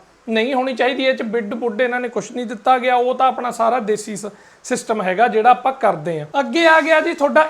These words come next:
E ਤੇ F, ਮੇਨ ਚੀਜ਼ ਆ E ਤੇ F, ਵੀ ਆਪਾਂ ਹਿੱਸਾ ਕਿੱਥੇ ਰੱਖਣਾ। ਹਿੱਸੇ ਦੀ ਇਹਨਾਂ ਨੇ ਕੀ ਕਿਹਾ ਹੋਇਆ ਹੈ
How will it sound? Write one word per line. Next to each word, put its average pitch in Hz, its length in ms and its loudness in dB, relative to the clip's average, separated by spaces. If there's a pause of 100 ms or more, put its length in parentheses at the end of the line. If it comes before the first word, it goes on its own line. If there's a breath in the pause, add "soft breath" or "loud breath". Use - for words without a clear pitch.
E 285 220 0
ਤੇ - 120 -4 (140)
F, - 260 -10 (200)
ਮੇਨ 320 540 2
ਚੀਜ਼ 277 340 -2
ਆ 202 60 2
E 185 220 -6
ਤੇ 196 180 -2
F, 190 300 -12
ਵੀ 285 100 2
ਆਪਾਂ 302 280 4
ਹਿੱਸਾ 247 360 0
ਕਿੱਥੇ 196 340 -6
ਰੱਖਣਾ। 180 320 -8 (160)
ਹਿੱਸੇ 359 400 0
ਦੀ 302 240 -2
ਇਹਨਾਂ 311 200 -2
ਨੇ 349 100 -6
ਕੀ 285 320 -4
ਕਿਹਾ 240 280 2
ਹੋਇਆ 202 340 0
ਹੈ 226 60 -8